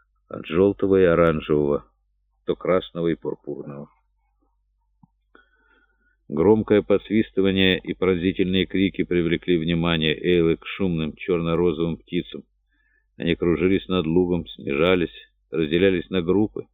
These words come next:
и собирались в большую стаю, и вообще проявляли невероятную активность. Огромное скопление шумных розовых скворцов поблизости вызывало у Эйлы опасения. Эти птицы жили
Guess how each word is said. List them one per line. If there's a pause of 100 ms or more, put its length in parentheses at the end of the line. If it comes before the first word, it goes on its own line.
(380)
и
собирались
в
большую
стаю, (240)
и
вообще
проявляли
невероятную
активность. (920)
Огромное
скопление
шумных
розовых
скворцов (640)
поблизости
вызывало
у
Эйлы
опасения. (1160)
Эти
птицы
жили